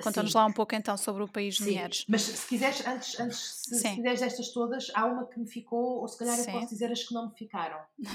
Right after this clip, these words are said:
Speaker 2: Que é, há duas
Speaker 1: <laughs> Sim.
Speaker 2: mulheres que eu quis filmar e
Speaker 1: Sim.
Speaker 2: na véspera cancelaram porque o marido não os deixou.
Speaker 1: Ok, isso diz muito.
Speaker 2: E, portanto, quando eu te digo que isto tem que continuar, isto tem que continuar mesmo.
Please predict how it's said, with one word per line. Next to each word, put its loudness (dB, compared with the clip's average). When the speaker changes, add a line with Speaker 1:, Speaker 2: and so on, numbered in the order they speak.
Speaker 2:
Que 2
é, 2
há 10
duas 0
Speaker 1:
<laughs> -
Sim. -2
Speaker 2:
mulheres 0
que -4
eu -6
quis -8
filmar -4
e -2
Speaker 1:
Sim. 0
Speaker 2:
na -2
véspera -4
cancelaram -8
porque -12
o -2
marido -6
não -10
os -14
deixou. -16
Speaker 1:
Ok, -12
isso -12
diz -8
muito. -10
Speaker 2:
E, -8
portanto, -4
quando 0
eu -2
te -10
digo -4
que -20
isto -12
tem -4
que -6
continuar, -4
isto -10
tem -6
que -10
continuar -6
mesmo. -10